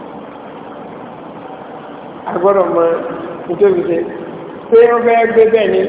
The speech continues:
àwọn kìdímọ́tì àdàmì, àbọ̀ fẹ́ fi máa sáàpù àwọn ẹgbẹ́ máa ṣe nǹkan àǹfààní àwọn èèyàn. Táwọn èèyàn ń bẹ̀, bí kò máa tajà,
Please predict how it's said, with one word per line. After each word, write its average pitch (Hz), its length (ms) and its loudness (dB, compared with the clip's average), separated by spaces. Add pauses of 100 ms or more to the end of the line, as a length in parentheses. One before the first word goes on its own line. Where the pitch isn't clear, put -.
(340)
àwọn 165 220 4
kìdímọ́tì 240 600 2
àdàmì, 170 420 4 (140)
àbọ̀ 170 220 2
fẹ́ 214 140 2
fi 196 100 -4
máa 202 180 0
sáàpù 214 340 2
àwọn 175 200 2
ẹgbẹ́ 190 220 -2
máa 185 140 0
ṣe 185 140 -2
nǹkan 175 340 -2
àǹfààní 165 480 0
àwọn 180 200 2
èèyàn. 156 220 -4 (320)
Táwọn 226 220 6
èèyàn 190 200 2
ń 226 60 -4
bẹ̀, 214 160 2 (500)
bí 202 140 0
kò 214 120 4
máa 202 160 2
tajà, 196 320 2